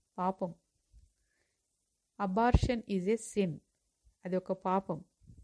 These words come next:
సామెతల గ్రంథము ఎనిమిదవ అధ్యాయం పదమూడవ వచనంలో మనం చూసినట్లయితే, "యెహోవా యందు భయభక్తులు కలిగి ఉండుట,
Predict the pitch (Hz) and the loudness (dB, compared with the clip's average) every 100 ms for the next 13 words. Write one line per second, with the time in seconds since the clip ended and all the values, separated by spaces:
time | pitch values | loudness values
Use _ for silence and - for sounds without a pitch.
0 | - _ _ _ _ _ _ _ _ _ | -20 _ _ _ _ _ _ _ _ _
1 | _ _ _ _ _ _ _ - 254 285 | _ _ _ _ _ _ _ 2 4 4
2 | 330 339 302 294 277 277 277 277 254 220 | 0 -2 0 0 2 0 0 2 2 2
3 | 240 254 254 226 202 240 233 226 208 214 | 4 4 4 2 4 2 2 0 -2 0
4 | 233 233 214 208 - 208 208 208 180 240 | 0 0 0 -2 -6 -4 0 2 2 0
5 | - _ _ _ _ - 196 196 190 254 | -4 _ _ _ _ -8 -4 -2 -2 -4
6 | 262 - 294 240 196 180 - 156 220 320 | -2 -2 -2 0 0 0 0 0 0 -4
7 | _ _ _ _ _ _ _ _ _ _ | _ _ _ _ _ _ _ _ _ _
8 | _ _ _ - 233 247 254 285 302 294 | _ _ _ -2 4 4 6 6 6 6
9 | 285 269 262 269 233 226 226 240 240 247 | 6 4 4 2 2 2 2 0 -2 -2
10 | 233 226 214 202 202 190 180 170 165 262 | -2 0 0 0 0 -2 -2 -4 -4 -6